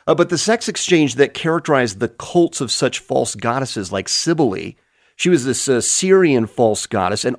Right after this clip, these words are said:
Artemis of Ephesus even became more grisly. Uh, the men, for example, they voluntarily castrated themselves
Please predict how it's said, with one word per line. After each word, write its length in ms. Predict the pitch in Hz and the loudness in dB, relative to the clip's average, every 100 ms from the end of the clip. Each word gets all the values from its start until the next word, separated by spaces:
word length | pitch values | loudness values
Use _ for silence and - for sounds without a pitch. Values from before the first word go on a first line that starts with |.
| - | 4
Artemis 520 | 151 185 147 107 - | 4 6 4 2 -2
of 140 | 107 - | -6 -2
Ephesus 560 | 151 - 160 - 90 - - - | -2 -2 -4 -4 -6 -8 -14 -4
even 300 | 170 180 190 | 0 2 4
became 400 | 160 143 156 147 | 2 0 0 2
more 360 | 143 143 156 156 | 2 4 4 4
grisly. 760 | 104 123 139 135 127 117 - _ _ _ | 0 -2 0 0 -2 -4 -6 _ _ _
Uh, 200 | - 147 | 2 2
the 180 | 143 131 | 4 4
men, 300 | 131 160 208 | 6 6 6
for 180 | 202 156 | 4 2
example, 420 | 131 - 127 127 | 2 2 0 2
they 120 | 117 | 2
voluntarily 960 | 113 104 165 180 151 - 160 170 160 117 | 2 2 4 4 0 -6 -2 2 2 2
castrated 800 | 101 - 170 175 - 151 131 110 | -2 -8 -10 -6 -4 0 0 0
themselves 760 | 101 92 - 98 71 73 127 | -2 -6 -4 -4 -4 -4 -6